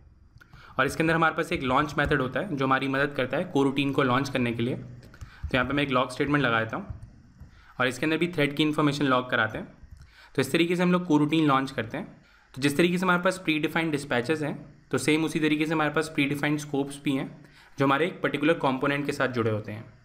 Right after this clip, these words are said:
तो एक हमारे पास ग्लोबल स्कोप है जो हमारी पूरी एप्लीकेशन के साथ जुड़ा होता है। तो इसके through हम एक कोरोटीन लॉन्च कर सकते हैं। तो यहाँ पे मैं लिखता हूँ लॉन्च और यहाँ पे हमें एक कॉन्टेक्स्ट पास करना होगा। तो यहाँ पे मैं लिखता हूँ dispatches dot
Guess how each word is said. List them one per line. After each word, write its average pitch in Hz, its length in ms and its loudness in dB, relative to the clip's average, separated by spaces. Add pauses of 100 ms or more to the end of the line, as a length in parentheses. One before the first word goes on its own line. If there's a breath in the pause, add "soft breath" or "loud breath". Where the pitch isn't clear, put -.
(320 loud breath)
तो - 140 0
एक 147 160 2
हमारे 160 180 2
पास 175 180 0
ग्लोबल 135 320 2
स्कोप 143 320 -2
है 151 120 0 (160)
जो 135 100 0
हमारी 139 220 2
पूरी 156 240 2
एप्लीकेशन 147 500 -2
के 151 80 -2
साथ 147 160 0
जुड़ा 127 220 0
होता 113 200 -2
है। 185 60 -8 (640 loud breath)
तो 143 60 2
इसके 143 220 0
through 165 180 2
हम 170 100 2
एक 170 180 0
कोरोटीन 151 360 4
लॉन्च 135 260 2
कर 127 120 -2
सकते 117 280 -6
हैं। 196 80 -10
तो - 1040 -12
यहाँ 123 80 0
पे 127 60 -4
मैं 135 60 -2
लिखता 131 180 -4
हूँ 135 100 2
लॉन्च 127 340 0 (260)
और 120 140 0
यहाँ 120 160 2
पे 143 80 -4
हमें 143 140 0
एक 147 100 -6
कॉन्टेक्स्ट 131 420 0
पास 139 220 2
करना 123 220 -2
होगा। 120 180 -2
तो - 600 -12
यहाँ 120 100 2
पे 127 60 -4
मैं 127 40 -2
लिखता 127 180 -2
हूँ 143 100 0
dispatches 135 540 -2
dot 143 200 0